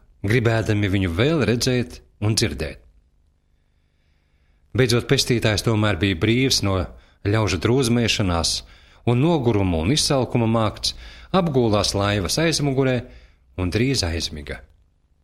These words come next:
Vakars bija rāms un jauks, un pār ezeru nolaidās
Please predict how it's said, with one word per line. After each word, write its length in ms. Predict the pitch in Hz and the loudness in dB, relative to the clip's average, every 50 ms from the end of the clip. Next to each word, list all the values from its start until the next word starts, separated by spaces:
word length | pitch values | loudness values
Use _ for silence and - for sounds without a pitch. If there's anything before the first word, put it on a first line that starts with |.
| _ _ _ _ _ - - | _ _ _ _ _ -6 -6
Vakars 300 | 131 - - - - 92 | -4 -2 -2 -2 -2 0
bija 220 | 85 95 92 95 107 | 0 0 2 2 2
rāms 320 | 110 123 131 113 - - | 2 2 0 0 -2 -2
un 80 | 85 80 | -4 -2
jauks, 400 | 95 120 139 139 135 - - - - - - - - - - - - - _ - - | -2 0 -2 -2 -2 -4 -8 -8 -10 -14 -20 -20 -20 -20 -20 -20 -20 -20 _ -4 -4
un 80 | 107 | -2
pār 240 | - - 104 104 139 - - | 0 0 0 -2 -2 -2 0
ezeru 320 | 165 170 151 175 151 135 | 0 0 2 0 0 0
nolaidās 560 | 110 107 117 123 120 120 120 110 113 104 - | 0 0 2 2 2 0 0 0 0 0 -2